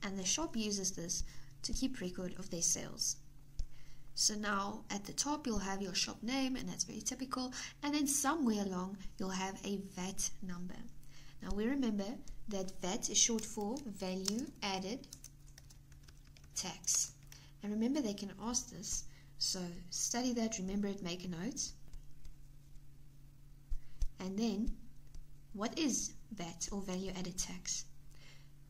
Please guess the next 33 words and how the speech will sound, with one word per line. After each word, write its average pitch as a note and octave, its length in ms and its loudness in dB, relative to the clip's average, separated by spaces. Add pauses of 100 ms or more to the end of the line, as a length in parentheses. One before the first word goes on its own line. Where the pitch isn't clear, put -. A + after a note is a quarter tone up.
So - 220 8
when A3+ 260 8
you F#3+ 360 2
pay B3 180 4
for G#3 180 -2
an - 140 -4
item, C4+ 460 6 (340)
a - 40 -2
certain A3+ 360 6
amount F#3 340 2
is - 180 0
added, B3 440 4
which F#3+ 180 0
we F#3 60 -2
know F3+ 80 0
is F3 160 0
fifteen - 380 0
percent. - 640 -2 (1600)
And F3+ 160 0
that's G3+ 200 2
a G#3+ 40 -2
set C4 380 2
amount A#3 400 0 (240)
that F#3+ 340 0
is G3+ 120 -2
then F#3+ 120 -2
paid F#3+ 240 0
to - 80 10
the F3+ 80 4
government. F3 720 -4 (960)
All B3 60 -2
right. - 380 -4 (720)
So A3+ 420 6